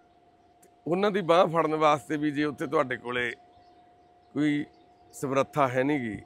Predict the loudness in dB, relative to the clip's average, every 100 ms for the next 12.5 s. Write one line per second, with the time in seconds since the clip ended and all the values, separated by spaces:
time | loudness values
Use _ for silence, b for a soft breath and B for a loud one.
0 | -18 -20 -20 -10 -8 -4 -4 -2 -2 -4
1 | -8 -10 -14 -16 -16 -18 -20 -20 -20 -20
2 | -20 -20 _ _ _ b b b _ -6
3 | -4 2 4 6 6 2 -16 -20 -20 -16
4 | -2 2 2 0 0 0 0 0 2 2
5 | 2 -2 -2 -6 -6 -14 -16 -20 -20 -20
6 | -20 -20 _ -20 _ -2 -2 0 -2 2
7 | 2 2 2 -2 -2 -6 -6 -4 -2 -4
8 | -4 -4 -4 -4 -6 -6 -6 -2 0 0
9 | -6 -20 -20 -20 -20 -20 -20 -20 -20 -20
10 | _ _ _ _ -6 -2 2 2 0 -4
11 | -20 -20 -20 -20 _ -20 -20 -20 -20 -6
12 | 0 2 4 2 0